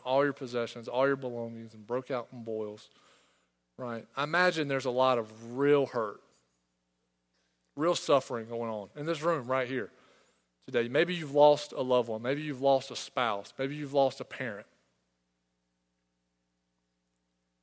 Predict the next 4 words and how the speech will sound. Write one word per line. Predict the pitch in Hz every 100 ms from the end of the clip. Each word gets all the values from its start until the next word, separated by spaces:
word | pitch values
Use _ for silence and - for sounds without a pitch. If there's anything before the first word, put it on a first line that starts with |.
| _ _ _ _ _ _ _ _ _ _ 151
Maybe | 151 160
it's | 151
a | 139
miscarriage. | 135 165 - - 101 92 95 -